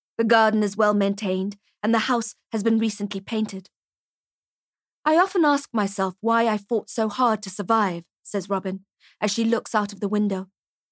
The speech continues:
De Villiers keeps quiet as he turns off the ignition, eyes trained on the narrow, tarred road. "I would have chosen death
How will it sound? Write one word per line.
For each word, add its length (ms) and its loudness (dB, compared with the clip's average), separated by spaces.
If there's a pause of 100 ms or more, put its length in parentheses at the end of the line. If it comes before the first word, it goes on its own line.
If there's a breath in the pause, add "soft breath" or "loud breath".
(580)
De 80 0
Villiers 400 2
keeps 260 -8
quiet 440 -2 (260)
as 80 -2
he 100 2
turns 320 0
off 160 -2
the 120 0
ignition, 500 -4 (380)
eyes 340 2
trained 320 0
on 100 0
the 80 0
narrow, 340 2
tarred 400 -4
road. 360 -2 (1080)
"I 100 6
would 140 4
have 120 0
chosen 380 2
death 280 0